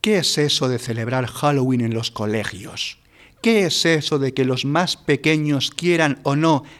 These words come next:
hayan de vestirse en el colegio de monstruos? Ver a sus compañeros o a los niños mayores vestidos de asesinos, con sangre.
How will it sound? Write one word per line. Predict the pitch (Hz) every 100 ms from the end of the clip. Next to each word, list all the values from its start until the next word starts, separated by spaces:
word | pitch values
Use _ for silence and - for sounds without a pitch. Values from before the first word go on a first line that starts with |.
| - -
hayan | 170 170 156
de | 143 143
vestirse | 135 - 165 151 151
en | 139
el | 131
colegio | 131 139 - 139
de | 120 123
monstruos? | 143 151 - - 107 90 - - _ _ _ - -
Ver | 123 135 165
a | 143
sus | 143 -
compañeros | 147 139 131 127 127 151 160 123 98 - - _ _ _ -
o | 143
a | 127
los | 127
niños | 139 160 151 139
mayores | 135 123 120 120 160 165 135 110 - - _ -
vestidos | 123 135 - 165 156 143 120
de | 131
asesinos, | 117 - 120 - 180 143 107 - - _ _ _
con | 147 131 127
sangre. | - 180 175 127 104 92